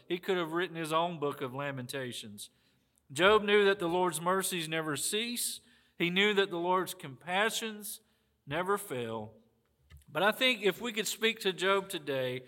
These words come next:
he would say, "The most important thing is that the Lord's faithfulness never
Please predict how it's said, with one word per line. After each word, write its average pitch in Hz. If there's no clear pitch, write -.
he 196
would 220
say, 120
"The 156
most 180
important 226
thing 143
is 147
that 135
the 123
Lord's 139
faithfulness 120
never 151